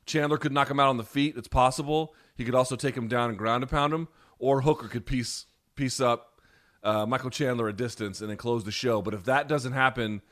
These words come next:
they're gonna kill each other for twenty-five minutes. I mean, that part, uh, I wouldn't call it a guarantee, but insofar as that, that condition is met, you know, it's going, it's got, I'll tell you this much, I would be very surprised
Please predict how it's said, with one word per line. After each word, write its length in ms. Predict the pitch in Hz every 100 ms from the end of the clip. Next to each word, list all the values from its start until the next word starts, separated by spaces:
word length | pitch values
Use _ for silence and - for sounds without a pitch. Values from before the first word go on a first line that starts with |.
| _ _ -
they're 100 | 120
gonna 180 | 135
kill 240 | 120 151 120
each 120 | 110
other 140 | 110
for 100 | 90
twenty-five 500 | 87 117 101 98 90
minutes. 260 | 90 82 78
I 40 |
mean, 160 | 95 87
that 300 | 117 120 -
part, 340 | - 101 87 -
uh, 120 | 117 104 113
I 80 | 110
wouldn't 200 | 110 117
call 120 | 117
it 60 | 110
a 40 |
guarantee, 440 | 95 110 101 - 110
but 120 | 95
insofar 440 | 131 123 113 120
as 100 | 110
that, 160 | 95 107
that 140 | 113 107
condition 360 | 110 107 101
is 120 | 92
met, 320 | 92 104 92 - - - _ - -
you 180 | 110 120
know, 180 | 98 87
it's 180 | 120 -
going, 220 | 127 123
it's 140 | 127
got, 380 | - 143 131 120 - - - _
I'll 80 | 151
tell 140 | 196
you 60 | 165
this 180 | 147 131
much, 280 | 120 104 - - - _ _ _
I 260 | 120 127 139 107
would 160 | 139 131
be 140 | 131
very 520 | 98 87 143 139 131
surprised 720 | - 110 120 110 95 95 -